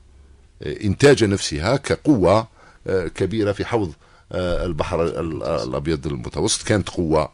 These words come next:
كبيرة في السابق وساهمت في، في، في، في نشر السلم في هذه، آه، المنطقة، ولا زالت اليوم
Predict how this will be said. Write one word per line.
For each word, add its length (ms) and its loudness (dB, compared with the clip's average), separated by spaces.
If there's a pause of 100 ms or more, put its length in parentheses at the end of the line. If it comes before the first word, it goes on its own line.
(140)
كبيرة 300 -4
في 80 -12
السابق 520 -2
وساهمت 760 -2 (420)
في، 460 0
في، 500 -4
في، 500 -8 (240)
في 180 -8
نشر 200 0
السلم 460 2 (540)
في 220 0
هذه، 480 0 (100)
آه، 180 -4
المنطقة، 560 -2
ولا 380 4
زالت 320 2
اليوم 300 0